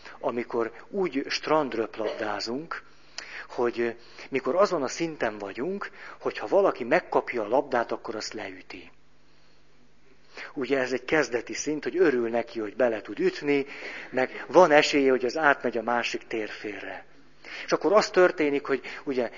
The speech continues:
négyen, öten, vagy hatan, vagy ketten, tök mindegy állunk, és lehet tudni, hogy a labda átjön, és aki felé az megy, az puff, lecsapja.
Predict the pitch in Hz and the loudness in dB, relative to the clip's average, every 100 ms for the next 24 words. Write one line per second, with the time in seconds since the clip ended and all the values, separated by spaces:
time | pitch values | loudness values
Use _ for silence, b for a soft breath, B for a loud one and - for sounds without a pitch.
0 | B 175 190 135 165 - 143 139 120 - | B 4 6 4 4 2 -2 0 -2 2
1 | 160 160 135 127 107 - 165 - 127 170 | 2 4 2 2 -4 0 -2 0 2 2
2 | 165 139 113 101 107 104 110 180 208 - | 2 -4 -6 -6 -6 -4 -2 0 -2 -6
3 | B B 123 - 156 175 160 - - 147 | B B -6 4 6 6 4 -2 0 0
4 | 123 117 107 127 165 131 107 139 196 190 | 0 -4 -2 0 0 -2 -8 0 2 2
5 | 165 151 135 B B B 120 - 196 - | 4 4 4 B B B -8 8 8 8
6 | 123 - 156 143 123 110 101 143 160 127 | -2 0 2 4 2 0 -6 -4 -4 -6
7 | - - 185 180 - 113 110 - 110 - | -10 -6 0 0 0 -8 -6 -6 -8 -8
8 | 107 98 | -10 -10